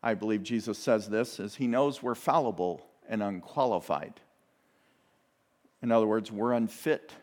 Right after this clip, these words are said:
to judge. How can we possibly know another person's heart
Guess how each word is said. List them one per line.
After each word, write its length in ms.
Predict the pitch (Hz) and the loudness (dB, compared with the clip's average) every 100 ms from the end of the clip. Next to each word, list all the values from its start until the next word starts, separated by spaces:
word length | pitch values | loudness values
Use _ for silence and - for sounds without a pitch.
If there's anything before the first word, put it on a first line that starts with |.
| _ _ | _ _
to 140 | 80 | -14
judge. 480 | - 76 50 - - _ _ _ _ _ _ _ _ _ _ _ _ _ _ _ - - _ | -6 -6 -6 -12 -20 _ _ _ _ _ _ _ _ _ _ _ _ _ _ _ -20 -20 _
How 180 | - 143 | 4 4
can 180 | - 143 | 6 4
we 120 | 127 | 4
possibly 760 | - - 190 185 - 120 120 | 2 -6 0 0 0 0 2
know 300 | 117 127 123 | 4 6 6
another 320 | 117 120 123 117 | 6 6 4 2
person's 460 | 135 120 107 98 | -2 -4 -4 -8
heart 520 | - 139 120 - - | -2 2 2 0 -10